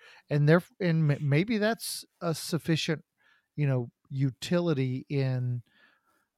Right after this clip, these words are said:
in having arms control writ large. Now, I wanna give each of you guys,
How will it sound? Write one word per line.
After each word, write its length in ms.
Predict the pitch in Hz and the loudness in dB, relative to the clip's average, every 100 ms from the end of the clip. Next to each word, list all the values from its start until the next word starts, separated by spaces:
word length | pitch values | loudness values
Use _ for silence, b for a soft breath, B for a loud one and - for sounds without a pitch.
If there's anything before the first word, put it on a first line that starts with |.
| _ | _
in 220 | 147 127 | -4 -4
having 560 | 110 143 151 160 147 127 | -4 -2 -2 -2 -6 -6
arms 460 | 135 131 127 120 | -4 -2 -2 -4
control 640 | - 131 - 127 117 113 - - | -4 -6 -4 -4 -4 -6 -10 -6
writ 220 | 131 127 | -4 -4
large. 640 | 120 113 113 - - - - _ _ _ _ - - - | -8 -10 -10 -14 -16 -18 -20 _ _ _ _ -20 -6 0
Now, 120 | 156 | 4
I 100 | 165 | 6
wanna 200 | 190 196 | 6 4
give 220 | 175 147 | 2 2
each 220 | 175 180 | 0 0
of 100 | 160 | 0
you 100 | 160 | 2
guys, 480 | 151 139 135 135 | 2 2 2 -2